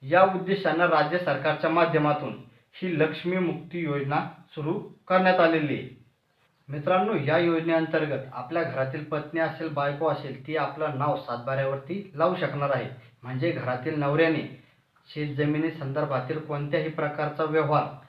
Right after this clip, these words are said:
परस्पर करू नये, त्याला करता येऊ नये. मग ते कर्ज काढणे असू द्या शेतजमिनीवरती, सावकाराकडून कर्ज घेणे असू द्या शेतजमिनीवरती, त्यानंतर शेती परस्पर विकणे असू द्या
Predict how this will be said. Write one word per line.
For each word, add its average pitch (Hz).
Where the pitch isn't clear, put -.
परस्पर 151
करू 170
नये, 151
त्याला 147
करता 147
येऊ 156
नये. 147
मग 143
ते 160
कर्ज 147
काढणे 160
असू 151
द्या 151
शेतजमिनीवरती, 147
सावकाराकडून 147
कर्ज 147
घेणे 135
असू 156
द्या 143
शेतजमिनीवरती, 147
त्यानंतर 147
शेती 156
परस्पर 170
विकणे 175
असू 180
द्या 120